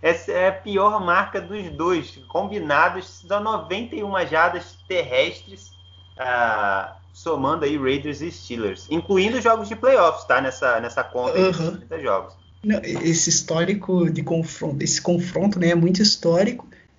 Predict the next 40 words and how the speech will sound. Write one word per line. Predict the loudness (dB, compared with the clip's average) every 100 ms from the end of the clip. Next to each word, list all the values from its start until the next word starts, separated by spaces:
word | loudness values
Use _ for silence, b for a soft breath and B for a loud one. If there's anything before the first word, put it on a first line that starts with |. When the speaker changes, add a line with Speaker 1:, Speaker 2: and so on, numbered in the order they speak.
| 2
Speaker 2:
E, | 6 8 8 4 0 -8
e, | -10
cara, | 0 2 2 0
o, | -6 -8
o, | -14 -10
o | 0
Raiders | 2 2 -2 -2 -2
a |
gente | 0 -2
já | -2
meio | 2 2
que | 2
imaginava, | -2 -2 0 2 0
porque | 0 -2
o |
Josh | 2 2 2
Jacobs, | -2 -2 -2 -2 -4 -4
o, | -4
o | -6 -6 -6 -6 -8 B B B B
running | 2 6
back | 4 2
principal | -2 -2 2 4
deles, | 4 4
estava | 2 4
machucado, | 2 2 2 4 4 2
não | 2
jogou. | 4 2 4 4 2 B B B B B _
E, | 2 4 6 4 0 -4 -12 _ _
e, | -10
cara, | 0 2 2
mas | 0 -2 -2 -2
o |
Steelers | -2 -2 -2 0 2 2 2
gastaram | 0 0 -2 2 2 2
uma | -2 -2
primeira | 2 2 2
escolha | -2 -2 0 4
num | 4 4
running | 2 4 4 4
back | 4 4 2 -2 -14